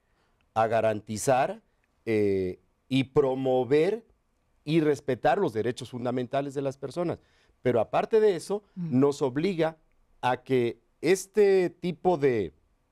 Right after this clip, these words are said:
Speaker 1: de derechos humanos lo veamos siempre bajo la óptica interinstitucional.
Speaker 2: Ujú.
Speaker 1: Es decir, no solo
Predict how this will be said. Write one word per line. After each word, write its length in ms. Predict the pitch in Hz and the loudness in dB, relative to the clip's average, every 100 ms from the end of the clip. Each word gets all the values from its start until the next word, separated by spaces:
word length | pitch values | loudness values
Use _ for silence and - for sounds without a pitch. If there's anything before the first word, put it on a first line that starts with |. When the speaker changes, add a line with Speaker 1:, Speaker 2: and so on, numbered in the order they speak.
| _ _ _ _ _ _ _ _ | _ _ _ _ _ _ _ _
Speaker 1:
de 260 | 110 101 117 | _ -4 0
derechos 440 | 107 120 151 170 | 2 0 -2 -4
humanos 400 | 180 147 143 165 - _ _ _ _ _ _ _ _ _ _ _ _ | -2 0 -2 -4 -10 _ _ _ _ _ _ _ _ _ _ _ _
lo 720 | 147 143 147 151 143 139 131 | 2 4 4 4 4 2 2
veamos 680 | 127 151 160 190 208 202 - - | 2 0 0 0 0 -2 -12 -16
siempre 840 | - 160 175 185 - 185 190 190 | -8 -2 0 -2 -2 2 2 0
bajo 380 | 120 127 123 131 | -4 -4 -2 -4
la 220 | 117 117 | 0 2
óptica 720 | 120 147 - 175 143 185 185 _ _ _ _ _ _ _ | 2 0 -4 -12 -4 -2 -2 _ _ _ _ _ _ _
interinstitucional. 1900 | 156 156 143 - 143 135 131 - 135 131 - 131 117 139 - 143 151 180 214 | -2 0 0 0 0 2 -2 -2 -2 -2 -4 -8 -4 -4 0 0 0 -4 -6
Speaker 2:
Ujú. 60 | 165 147 151 _ _ _ - | -8 -14 -20 _ _ _ -2
Speaker 1:
Es 80 | 131 | 0
decir, 260 | 143 190 151 | 0 -2 2
no 220 | 160 202 | 2 2
solo 540 | - 202 208 214 - | 0 2 4 2 0